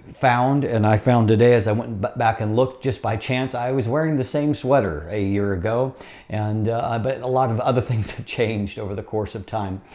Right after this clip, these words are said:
And so anyway, I'm gonna give you a quick look and just, uh, discuss s-, some of the things that I dropped along the way.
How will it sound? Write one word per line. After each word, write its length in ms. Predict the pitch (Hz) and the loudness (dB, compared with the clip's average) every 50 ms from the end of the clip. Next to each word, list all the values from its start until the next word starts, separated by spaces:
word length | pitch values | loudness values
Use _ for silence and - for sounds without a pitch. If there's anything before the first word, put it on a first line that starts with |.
| - - - - - - - - - | -20 -20 -18 -18 -18 -18 -12 -6 0
And 80 | 147 | 4
so 180 | - 214 202 202 | 8 8 8 10
anyway, 320 | 233 226 175 143 139 151 | 8 8 8 6 6 6
I'm 120 | 170 170 180 | 4 4 4
gonna 120 | 165 151 | 4 4
give 160 | 139 160 151 | 6 6 6
you 100 | 143 147 | 6 4
a 40 | 139 | 4
quick 240 | - - 151 151 - | 4 2 2 2 2
look 320 | 135 139 139 143 143 - | 2 2 2 0 0 -2
and 200 | 147 123 123 123 | -2 0 0 0
just, 300 | 110 147 135 - - - | 0 0 -2 -4 -4 -4
uh, 140 | 143 131 127 | -4 -2 -2
discuss 800 | 131 120 131 127 - - 156 143 143 - - - - - - 165 | -2 -2 -2 -2 0 0 2 2 2 0 -4 -10 -12 -10 -6 -6
s-, 140 | 156 - | -6 -2
some 140 | - 180 175 | 0 2 2
of 60 | 170 | 4
the 80 | 160 160 | 2 2
things 380 | 156 175 160 160 160 160 139 - | 2 2 2 2 2 2 2 2
that 120 | 147 139 | 2 2
I 100 | 139 139 | 2 2
dropped 360 | 123 127 139 139 139 - - | 2 2 2 2 2 0 0
along 360 | 131 120 120 120 120 120 120 | -2 0 2 2 2 2 2
the 60 | 117 117 | 0 2
way. 360 | 131 147 139 110 101 101 | 2 2 2 2 0 -2